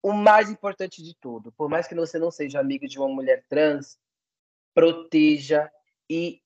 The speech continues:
milite em cima disso, de proteção para essas mulheres trans. Porque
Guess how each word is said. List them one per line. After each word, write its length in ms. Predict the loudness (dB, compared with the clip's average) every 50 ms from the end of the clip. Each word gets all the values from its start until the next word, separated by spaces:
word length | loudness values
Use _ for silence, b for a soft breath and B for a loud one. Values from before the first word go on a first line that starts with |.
| _ -10
milite 880 | -6 -4 -2 -2 -2 0 -2 -2 -2 -2 -4 -6 -8 -12 -14 -14 -14 -16 -16 -16 _ -8
em 140 | -6 -6 -6
cima 580 | -8 -8 -4 -2 2 4 6 4 4 2 0 -6 _ _ _ _ _ -18
disso, 600 | -12 -6 -4 -4 -4 -6 -8 -16 -18 -20 -20 _ _ _ _ _ _ _ _ _ _ _ -10 -8
de 80 | -8
proteção 800 | -4 0 2 2 2 2 -2 -6 -6 -6 -2 0 0 0 0 -4
para 220 | -4 -2 -2 -2 -2
essas 200 | -4 -10 -14 -10
mulheres 340 | -8 -6 -6 -6 -6 -8
trans. 360 | _ -12 -12 -12 -12 -12 -16 _ _ _ _ _ _ -2
Porque 500 | 0 0 2 4 4 4 4 4 0